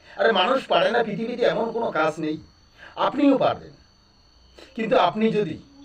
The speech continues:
সেই জিনিসগুলো, সেই কাজগুলো আপনি আপনার মতো করেন, তাহলে দেখবেন আপনি এগিয়ে যেতে পারবেন। কিন্তু আপনি যদি আপনার কাজগুলো আপনার মতো না করে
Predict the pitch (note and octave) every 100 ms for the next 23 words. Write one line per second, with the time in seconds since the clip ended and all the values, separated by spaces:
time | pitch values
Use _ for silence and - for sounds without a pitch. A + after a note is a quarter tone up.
0 | - - - - - A3 A3+ D#3 F#3+ A3
1 | E3+ F3 G2+ - _ _ _ _ _ _
2 | - - A3+ A3+ E3 E3 D#3+ G#3 E3 -
3 | _ _ _ - _ _ _ - - B3
4 | B3 - G#3 - C#4 D4+ G#3+ F#3 C#3+ -
5 | - - - _ _ _ _ _ _ _
6 | E3 E3+ G#3 F#3 F#3+ F#3 F#3 F3 D#3 B2+
7 | - _ _ _ - E3 F#3+ F3+ B2 A2
8 | F2+ - D2+ - - - - A3+ A3 F3+
9 | F3 A#3 A#3+ A#3+ A#3 A#3 - - D3+ D#3
10 | A3 A3+ G3+ F#3+ F3 G#3+ F#3+ C#3+ G3+ A3+
11 | B3 A3+ A3 F3 F#3 E3 D3+